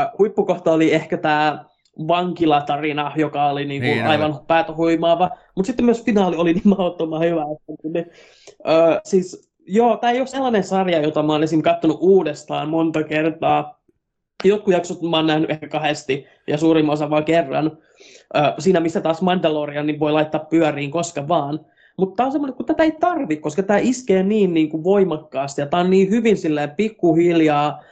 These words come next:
Speaker 1: rakennetaan niitä juttuja ja oikeasti tuntuu, että käsitellään sitä, että millaista on elää tällaisen, niin kuin, ö, fasistisen imperiumin alla,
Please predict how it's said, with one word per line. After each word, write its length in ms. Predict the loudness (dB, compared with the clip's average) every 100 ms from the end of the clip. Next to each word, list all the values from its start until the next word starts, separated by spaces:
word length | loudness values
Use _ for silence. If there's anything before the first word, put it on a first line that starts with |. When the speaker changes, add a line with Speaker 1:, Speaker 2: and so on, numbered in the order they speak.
| _ -2
Speaker 1:
rakennetaan 840 | 0 2 2 0 -2 -4 -6 -4
niitä 220 | -6 -4
juttuja 680 | 0 4 4 0 -2 2 2
ja 140 | 2 4
oikeasti 500 | 2 2 -2 -2 -8
tuntuu, 380 | -2 -2 0
että 140 | -2 -2
käsitellään 760 | -2 0 -2 0 -2 -2 -6
sitä, 460 | -2 -4 0 -2 -2 -14 _ -8
että 220 | -6 0
millaista 640 | 4 6 4 2 0 0 -4
on 100 | -2
elää 360 | 0 0 -2 -4
tällaisen, 460 | -4 -4 -6 -8
niin 260 | -8 -8 -8
kuin, 260 | -6 -6
ö, 420 | -6 _ -20 -2 2 2 2
fasistisen 600 | 0 0 -2 -2 -2 0
imperiumin 840 | 2 2 2 -2 -2 -8 -6 -8 -6
alla, 600 | -2 2 4 4 2 0